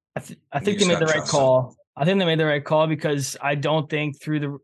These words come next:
Speaker 1: at least through the replays that I saw when I was watching the game, I don't think there was any, enough evidence for me to be like, "Okay, yeah, that definitely hit his stick. That's a high stick." Um, I think, you know, you gotta go. It, it's true. Like, if, if it was called a goal on the ice and they have no evidence to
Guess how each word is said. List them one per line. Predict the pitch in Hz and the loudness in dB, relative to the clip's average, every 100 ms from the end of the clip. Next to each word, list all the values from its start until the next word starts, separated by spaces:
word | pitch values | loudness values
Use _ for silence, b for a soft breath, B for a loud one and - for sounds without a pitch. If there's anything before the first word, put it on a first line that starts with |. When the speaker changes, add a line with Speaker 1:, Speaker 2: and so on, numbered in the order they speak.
| - | -6
Speaker 1:
at | 143 | -2
least | 170 - | -2 0
through | 175 | -2
the | |
replays | 160 165 175 156 | 0 -2 -2 -2
that | 135 | -2
I | 127 151 | -2 -2
saw | 160 185 165 | -2 0 0
when | 143 | 0
I | |
was | 147 | -2
watching | 156 160 170 | -2 -2 -4
the | 170 | -8
game, | 165 180 170 B B B B - | -6 -6 -8 B B B B -6
I | 135 | -2
don't | 175 170 | 0 0
think | 170 | -2
there | 160 156 | -2 -2
was | 156 147 | -2 -4
any, | 160 160 156 - | -2 -2 -4 -6
enough | 143 160 156 | -6 -4 -4
evidence | 151 151 151 139 | -4 -4 -6 -6
for | 143 | -6
me | 147 160 160 - | -4 -4 -6 -8
to | 143 | -4
be | 147 | -2
like, | 135 | -2
"Okay, | 143 139 135 | -4 -4 -2
yeah, | 135 123 | -2 -2
that | 123 139 135 | -4 -4 -2
definitely | 151 151 151 | -4 -4 -6
hit | 147 139 | -4 -4
his | 135 | -6
stick. | - - 139 127 - 139 | -6 -2 -2 -2 -6 -10
That's | 131 | -6
a | 135 | -2
high | 131 127 | -2 -2
stick." | - 127 120 - - B B B - | -6 -8 -8 -12 -20 B B B -6
Um, | 123 123 123 123 | -2 0 0 -2
I | 135 | -4
think, | 147 139 135 - - _ _ _ _ _ _ - | -2 -2 -2 -8 -20 _ _ _ _ _ _ -4
you | 139 | 0
know, | 135 139 131 | 2 0 -2
you | 135 143 | -4 -2
gotta | 160 165 | 0 0
go. | 160 165 160 | 2 2 2
It, | 151 143 | 0 -4
it's | 139 | -8
true. | - 196 139 | -2 0 0
Like, | 131 | -2
if, | 143 131 | -6 -6
if | 139 170 | -4 -4
it | |
was | 143 131 | -4 -2
called | 165 170 165 | 0 2 2
a | |
goal | 156 165 | 2 2
on | 165 | 2
the | 156 | 0
ice | 170 180 160 | 0 -2 -2
and | 139 | -4
they | 139 | -2
have | 147 147 | -2 -2
no | 147 | -2
evidence | 139 147 147 143 - | -2 -4 -4 -6 -4
to | 147 131 | -2 -2